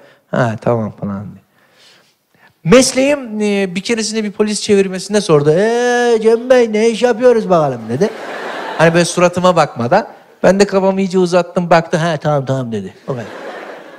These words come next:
O öyle tespit etti. Valla üniversite, üniversitede gerçekten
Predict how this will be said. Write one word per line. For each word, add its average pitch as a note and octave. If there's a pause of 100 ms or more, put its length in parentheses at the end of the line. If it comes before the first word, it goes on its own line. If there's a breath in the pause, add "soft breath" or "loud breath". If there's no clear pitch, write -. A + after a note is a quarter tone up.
(380)
O D3
öyle D#3+
tespit A2+
etti. D3 (500 loud breath)
Valla E4+
üniversite, A#3+ (220)
üniversitede G3+
gerçekten D#3